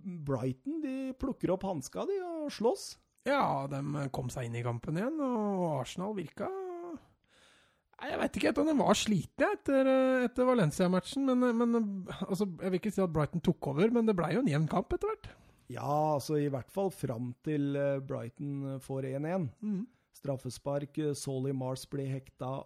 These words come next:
Speaker 1: av, eh, Xhaka der.
Speaker 2: Ja. Ja, vi
Speaker 1: Og Glenn Murray.
Speaker 2: Ja, vi måtte jo se, se den i reprise der, for det også så jo nesten litt ut som en filming, men, eh, han får en hekt der, og, ja,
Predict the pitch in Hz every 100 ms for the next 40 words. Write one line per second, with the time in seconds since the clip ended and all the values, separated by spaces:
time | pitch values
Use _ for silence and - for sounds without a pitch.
0 | - 127 131 127 131 131 131 113 151 165
1 | 285 - - 233 - _ _ _ _ _
2 | _ - 214 226 214 202 208 190 156 165
3 | 156 160 170 151 160 226 269 - _ _
4 | - 247 254 247 226 196 220 - 170 170
5 | 170 175 175 - 165 151 147 151 156 147
6 | 147 - 135 156 190 190 175 160 - -
7 | 160 160 151 - 156 147 143 131 165 151
8 | 147 - 127 143 180 185 190 175 - -
9 | - - 220 175 160 196 151 - - 180
10 | 185 185 180 175 170 165 156 107 101